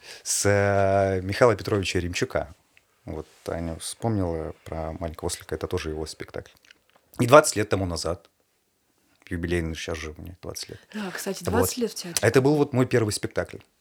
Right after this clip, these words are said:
Speaker 1: Если бы был спектакль у меня Людвига Григорьевича Устинова, царствие небесное, а, не знаю, или, м, э, спектакль был бы у кого? Ну, Владимир Анатольевич, там, не знаю, Гусарова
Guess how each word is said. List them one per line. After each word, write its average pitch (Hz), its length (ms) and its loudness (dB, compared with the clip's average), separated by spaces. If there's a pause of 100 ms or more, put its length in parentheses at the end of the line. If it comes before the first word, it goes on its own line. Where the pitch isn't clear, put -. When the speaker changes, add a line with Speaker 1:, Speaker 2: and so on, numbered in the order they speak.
(440)
Speaker 1:
Если 131 280 2
бы 131 120 4
был 131 160 4
спектакль - 560 -2 (720)
у 104 120 -4
меня 95 640 0 (960)
Людвига 110 420 0
Григорьевича 101 420 -2
Устинова, 95 560 -8 (560)
царствие 95 400 -6
небесное, 113 400 -6 (880)
а, 87 380 -2
не 92 240 -4
знаю, 95 320 0
или, 110 180 0 (320)
м, 92 680 -4
э, 85 60 -8
спектакль 98 480 -2
был 87 180 -4
бы 85 340 -4 (440)
у 85 100 -6
кого? 87 480 -2 (540)
Ну, 147 80 4
Владимир 101 340 2
Анатольевич, 87 320 -6
там, 80 160 -10
не 73 60 -8
знаю, 73 280 -10
Гусарова 76 720 -8